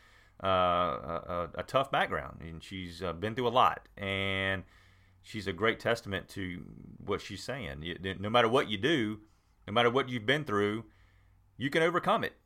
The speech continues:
and you can do what I've done, which is accomplish your dreams. So I like Lacey. I wish her all the best. Cannot wait to see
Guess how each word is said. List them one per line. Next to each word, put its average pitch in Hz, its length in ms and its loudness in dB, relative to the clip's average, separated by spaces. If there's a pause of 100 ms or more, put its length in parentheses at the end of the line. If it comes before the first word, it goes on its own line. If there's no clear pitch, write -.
(140)
and 107 520 2
you 127 100 -4
can 127 160 -4
do 139 140 0
what 131 100 2
I've 131 180 4
done, 80 460 0
which 95 160 -8
is 87 80 -12
accomplish 107 480 -2
your 98 80 -4
dreams. 85 420 -2
So 95 120 0
I 95 40 4
like 117 280 4
Lacey. 117 480 0 (280)
I - 40 -10
wish 110 240 -2
her 113 100 4
all 110 160 6
the 104 60 -2
best. 110 460 4
Cannot 104 260 -2
wait 107 180 0
to 101 60 -4
see 110 380 -2